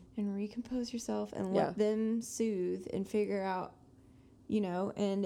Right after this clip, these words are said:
Speaker 1: if they get to the point where they're, they can't breathe
Speaker 2: Mm-hmm.
Speaker 1: because they're crying so hard, okay, don't let them cry it out
Speaker 2: Yeah.
Speaker 1: at that point. Like, you need to step in. But I feel like I would just let them,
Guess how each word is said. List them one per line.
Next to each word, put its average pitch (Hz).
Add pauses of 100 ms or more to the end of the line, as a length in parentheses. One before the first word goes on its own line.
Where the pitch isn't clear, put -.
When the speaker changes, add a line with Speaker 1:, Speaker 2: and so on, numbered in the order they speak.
Speaker 1:
if 190
they 208
get 247
to 247
the 233
point 240
where 226
they're, 196
they 196
can't 185
breathe 170 (240)
Speaker 2:
Mm-hmm. 175 (120)
Speaker 1:
because 208
they're 220
crying 226
so 233
hard, 226 (260)
okay, 196 (220)
don't 214
let 185
them 160
cry 151
it 131
out -
Speaker 2:
Yeah. -
Speaker 1:
at 175
that -
point. 180
Like, -
you 226
need 196
to 175
step 165
in. 139 (640)
But 202
I 190
feel 214
like 208
I 180
would 180
just 175
let -
them, 143